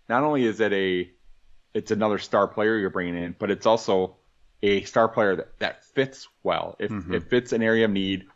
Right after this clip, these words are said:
Speaker 1: you know, the other area, rebounding. We didn't even talk about rebounding. We talked about rim protection,
Speaker 2: Right.
Speaker 1: but
Speaker 2: Yeah.
Speaker 1: we, we struggled with some rebounding issues at times. And now you bring in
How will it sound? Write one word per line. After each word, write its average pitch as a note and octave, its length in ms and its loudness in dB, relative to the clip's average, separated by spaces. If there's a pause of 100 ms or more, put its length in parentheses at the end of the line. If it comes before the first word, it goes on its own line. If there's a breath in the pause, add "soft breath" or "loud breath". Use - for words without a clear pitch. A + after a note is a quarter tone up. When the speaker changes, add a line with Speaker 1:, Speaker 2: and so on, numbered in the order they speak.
(260)
Speaker 1:
you G#2 120 -2
know, F#2+ 200 -2
the A2+ 120 6
other B2+ 160 8
area, F#2 280 2
rebounding. F#2+ 480 -4
We G2+ 80 -6
didn't A#2 120 -4
even - 20 -14
talk C#3 140 -2
about A2 120 -2
rebounding. F2+ 240 -4
We G#2+ 60 -6
talked C3+ 160 -2
about F#2 140 -2
rim C#3+ 140 0
protection, C3+ 220 -2
Speaker 2:
Right. A2+ 180 4
Speaker 1:
but - 140 -2 (140 loud breath)
Speaker 2:
Yeah. C3 160 -4 (120)
Speaker 1:
we, A#2 280 0
we A2+ 160 0
struggled B2 360 2
with B2 120 -2
some A#2 200 -4
rebounding G2+ 600 -2 (400)
issues G#2+ 280 -4
at F#2 120 -2
times. F#2+ 300 0
And G#2+ 180 -2
now A2 100 4
you A2+ 160 2
bring A2+ 300 0
in A#2 400 0